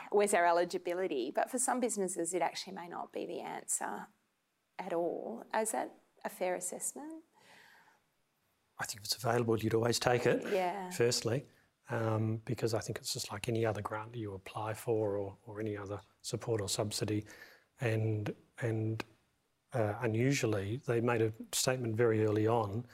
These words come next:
Speaker 2: that your drop in turnover doesn't have to be covid related. So it is
Speaker 1: Mm.
Speaker 2: really a, a,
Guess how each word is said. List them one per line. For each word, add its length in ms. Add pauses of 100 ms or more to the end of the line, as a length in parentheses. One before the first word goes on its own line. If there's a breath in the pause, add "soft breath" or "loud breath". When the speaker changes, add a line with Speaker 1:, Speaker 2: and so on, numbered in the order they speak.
(240 loud breath)
Speaker 2:
that 160
your 120
drop 260
in 100
turnover 440
doesn't 260
have 160
to 60
be 80
covid 360
related. 480 (540)
So 180
it 100
is 360 (340)
Speaker 1:
Mm. 140
Speaker 2:
really 320
a, 180 (220)
a, 340